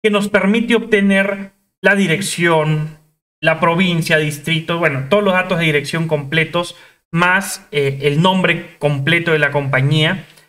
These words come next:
en nuestro sistema, además de datos importantes sobre si la empresa está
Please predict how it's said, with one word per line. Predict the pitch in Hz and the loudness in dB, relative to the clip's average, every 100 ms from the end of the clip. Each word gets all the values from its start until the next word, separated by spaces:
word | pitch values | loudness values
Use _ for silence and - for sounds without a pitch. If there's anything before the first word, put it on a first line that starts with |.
| _ - | _ -2
en | 175 | 2
nuestro | 165 139 139 | 0 0 -2
sistema, | 143 156 262 247 151 | -4 -2 0 2 2
además | 147 151 180 | 2 2 2
de | 190 | 2
datos | 175 185 190 | 2 0 -2
importantes | 175 156 143 139 160 170 165 | -2 0 0 0 0 -2 -2
sobre | 165 160 165 | 0 0 -4
si | 160 | -4
la | 135 | -2
empresa | 131 147 147 151 | -2 -2 -4 -6
está | - 151 156 - | 0 0 -2 -12